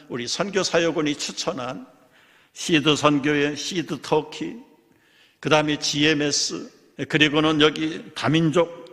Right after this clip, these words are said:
그리고는 저 중국의 제일 큰 나라 민족들을 불러다가 훈련시키는 다산학교, 그리고는 우리 뉴욕 실버 선교회를 위해서 이 여섯 개 선교 기관에 얼마나 모일는지 모르지만은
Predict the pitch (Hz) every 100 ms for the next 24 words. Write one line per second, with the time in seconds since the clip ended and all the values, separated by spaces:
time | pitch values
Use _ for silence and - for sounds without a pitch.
0 | - _ _ - 143 160 165 160 160 131
1 | 131 147 170 - 160 156 165 170 156 165
2 | - - 285 208 170 170 - - - _
3 | _ _ _ - 135 160 160 - 170 170
4 | 160 160 165 175 170 165 - 185 175 170
5 | 175 - 165 165 156 - - 175 165 170
6 | - - 302 _ _ _ _ _ - _
7 | - 180 160 160 165 185 - - - -
8 | - 139 151 143 139 175 175 - 185 180
9 | 160 175 170 160 165 160 156 135 143 -
10 | - - _ - 285 262 151 165 262 254
11 | 277 - - 285 233 202 - 202 - 170
12 | 262 - - _ _ _ _ _ 113 147
13 | 175 170 170 151 151 147 135 143 120 117
14 | 117 117 101 101 165